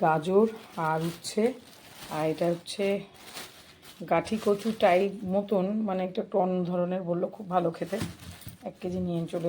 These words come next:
এলাম। একমাত্র এটা দাম কম আছে চল্লিশ টাকার, বাকি তো সব আশি টাকা, একশো টাকা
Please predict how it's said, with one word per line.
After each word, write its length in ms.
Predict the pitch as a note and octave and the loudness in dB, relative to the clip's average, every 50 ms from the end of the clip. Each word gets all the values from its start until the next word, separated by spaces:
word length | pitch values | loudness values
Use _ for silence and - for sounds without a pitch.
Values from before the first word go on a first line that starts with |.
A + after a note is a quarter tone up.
| E3+ | 0
এলাম। 160 | E3 F#3+ G3+ A#3+ A#3 - - - _ _ _ _ _ _ _ _ _ _ _ _ _ _ _ _ _ _ _ _ _ _ _ - - - - - - - _ _ - - - - - - - - _ - - - _ - F3+ | 2 0 -2 -4 -6 -10 -18 -20 _ _ _ _ _ _ _ _ _ _ _ _ _ _ _ _ _ _ _ _ _ _ _ -16 -14 -12 -12 -14 -14 -20 _ _ -20 -20 -20 -20 -20 -20 -20 -20 _ -20 -20 -20 _ -16 -14
একমাত্র 280 | E3+ F3+ F#3 F3+ F3+ G3 F#3 | -10 -8 -8 -4 -2 -2 -2
এটা 140 | F3+ F#3+ F#3 F3+ F3+ | 0 0 0 2 2
দাম 120 | E3+ F3 F3 - | -2 -2 -2 -2
কম 140 | G3+ F3+ F3+ E3+ | -4 -2 -2 -4
আছে 140 | - F#3 E3+ - | -6 -6 -8 -4
চল্লিশ 260 | - F3 E3+ F3 E3 - - | -4 -4 -4 -4 -6 -2 -2
টাকার, 200 | F3+ E3 E3 E3+ F3+ | 0 0 0 -2 -2
বাকি 160 | E3+ - - F3+ E3+ | -4 -4 -4 -4 -4
তো 60 | F3+ F3 - | -4 -2 0
সব 120 | G3 F3 F3+ - - - - - - - - - | 0 0 -2 -4 -16 -20 -20 -20 -20 -16 -10 -10
আশি 160 | - - - F3 F#3 | -8 -8 -6 -2 -2
টাকা, 140 | F3 - F#3+ F3+ | -2 0 -2 -4
একশো 180 | - - - - - | -4 -4 -6 -4 -4
টাকা 140 | G#3+ - | -2 -4